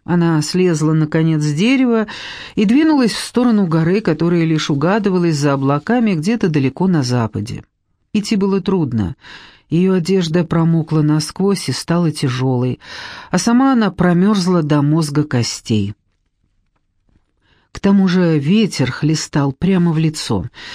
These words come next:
бил по рукам, которыми она пыталась удерживать одеяло на голове и плечах. Её ноги разъезжались на мокрой траве, цеплялись за невидимые под ней кочки. Она поскользнулась и упала.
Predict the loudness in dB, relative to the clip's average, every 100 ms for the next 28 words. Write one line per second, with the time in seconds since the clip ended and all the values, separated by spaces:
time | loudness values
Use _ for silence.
0 | -16 -4 0 0 2 0 2 0 2 0
1 | -2 0 0 2 0 0 -2 0 0 0
2 | -2 0 0 0 0 0 0 2 2 2
3 | 2 0 2 0 2 0 -2 0 -2 0
4 | -2 -2 -4 -10 -20 -20 -20 -6 0 2
5 | 4 2 2 0 0 0 0 0 0 0
6 | -2 0 2 0 0 -2 0 0 0 2
7 | 0 -2 -8 -20 -20 -20 -6 -4 0 2
8 | 2 2 2 4 4 2 2 2 2 4
9 | 2 2 0 0 2 0 0 -2 -2 -2
10 | -2 -4 -2 -2 -4 -2 0 -2 -4 -2
11 | -2 0 0 0 -2 -2 -2 -2 -2 -2
12 | 0 -2